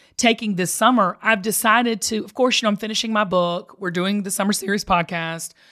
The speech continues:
I'm taping my own channel for Q V C that's gonna be on Roku and Amazon Fire. Like, there's a lot going on.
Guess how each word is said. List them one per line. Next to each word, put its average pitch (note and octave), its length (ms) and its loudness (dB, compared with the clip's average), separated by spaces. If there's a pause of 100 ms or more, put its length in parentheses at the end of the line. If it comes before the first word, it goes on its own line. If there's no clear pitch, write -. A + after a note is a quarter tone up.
(200)
I'm G3 160 0
taping G3+ 340 -2
my F#3 160 4
own F#3+ 220 2
channel G3+ 420 0
for F3 140 -10
Q - 180 -6
V F#3+ 120 -6
C F#3 220 -2
that's E3+ 140 -8
gonna F#3 160 -6
be F#3 80 0
on F3+ 160 0
Roku F3+ 320 2
and F3+ 80 -2
Amazon F3 380 -2
Fire. D#3+ 400 0
Like, F3 180 -6 (260)
there's D#4 180 2
a A4 60 4
lot C#4+ 220 6
going G3+ 220 2
on. F#3 140 -2